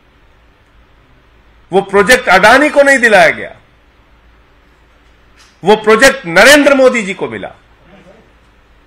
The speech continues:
क्योंकि श्रीलंका की स्टैंडिंग कमेटी के सामने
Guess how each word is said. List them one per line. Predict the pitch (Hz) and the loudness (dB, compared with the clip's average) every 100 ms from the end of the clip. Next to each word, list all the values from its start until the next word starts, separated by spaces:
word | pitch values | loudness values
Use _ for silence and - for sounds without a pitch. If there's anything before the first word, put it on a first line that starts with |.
| _ _ _ _ _ _ _ _ _ _ | _ _ _ _ _ _ _ _ _ _
क्योंकि | 185 185 196 | -6 -4 -8
श्रीलंका | - 226 285 277 254 220 220 220 | -6 -2 0 0 -2 -4 2 2
की | 208 254 262 | 2 -2 -6
स्टैंडिंग | - - 226 240 269 269 | -4 -2 0 0 -4 -6
कमेटी | 240 233 226 226 | -2 -2 -2 -4
के | 226 220 | -6 -4
सामने | 214 196 202 226 254 240 - | -2 -4 -2 0 2 2 -4